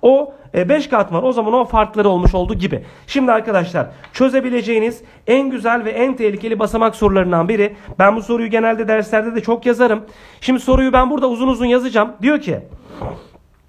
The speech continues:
ha arkadaşlar bu arada şeyi söyleyeyim. E, bu bir ales sorusu.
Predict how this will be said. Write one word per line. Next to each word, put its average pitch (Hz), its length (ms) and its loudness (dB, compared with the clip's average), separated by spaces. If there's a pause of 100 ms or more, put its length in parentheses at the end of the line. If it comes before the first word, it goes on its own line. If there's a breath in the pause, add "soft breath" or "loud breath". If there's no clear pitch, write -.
(880 soft breath)
ha 196 100 2
arkadaşlar 226 460 2
bu 226 80 0
arada 226 140 -4
şeyi 240 200 -4
söyleyeyim. 233 400 -2
E, 180 180 0
bu 214 80 -2
bir 214 160 0
ales 240 200 2
sorusu. 208 460 -4